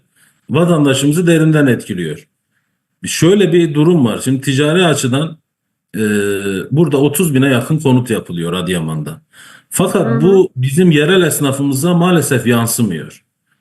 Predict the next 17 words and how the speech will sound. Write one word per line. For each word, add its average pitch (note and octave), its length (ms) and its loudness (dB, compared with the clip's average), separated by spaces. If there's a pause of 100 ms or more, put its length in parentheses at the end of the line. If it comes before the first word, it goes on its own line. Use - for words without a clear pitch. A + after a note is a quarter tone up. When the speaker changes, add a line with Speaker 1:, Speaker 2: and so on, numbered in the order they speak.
(160)
Speaker 1:
Çünkü G3 420 2
bu F3+ 280 0
büyük D#3+ 380 0
firmalar A#2 480 2
gelip C#3 280 0
iş F3 160 -2
yaptığı D3 340 2
zaman B2+ 420 0 (260)
kendi G3 320 2
tedarikçilerinden C3 880 0
malzeme F#2+ 440 -4
alıyorlar. E2 420 -8
İç F#3+ 240 -4
piyasaya F3 460 0
bu F3 60 0
çok F3 240 -2
yansımıyor. C#3+ 680 0